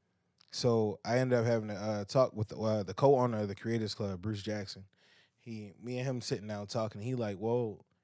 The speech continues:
how many tickets did you sell for the Weed Show?" I'm like, "Twenty something." He like, "Well, how many tickets did you sell for, you know, their show?" I'm like, "All together, like, twenty, maybe forty something."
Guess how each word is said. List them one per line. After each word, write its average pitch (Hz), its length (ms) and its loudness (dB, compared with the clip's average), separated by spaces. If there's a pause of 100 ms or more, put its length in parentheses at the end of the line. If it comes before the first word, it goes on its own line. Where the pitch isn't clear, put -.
(400)
how 139 140 -2
many 151 160 2
tickets 135 300 -2
did 123 120 -2
you 120 80 -2
sell 123 200 2
for 117 120 -4
the 107 40 -2
Weed 127 240 0
Show?" 95 200 -4
I'm 92 200 -10
like, 98 180 -8
"Twenty 107 280 -6
something." 92 320 -14
He 104 60 -14
like, 95 160 -14
"Well, 95 100 -10
how 117 80 -6
many 117 160 -4
tickets 110 380 -6
did 107 100 -2
you 107 80 -4
sell 110 240 0
for, 101 320 -2
you 123 160 -6
know, 104 160 0
their 123 260 4
show?" 85 260 -8 (640)
I'm 113 120 -6
like, 101 120 0
"All 107 160 2
together, 110 360 2
like, 95 260 -4
twenty, 101 420 -8
maybe 98 220 -8
forty 104 300 -6
something." 101 320 -10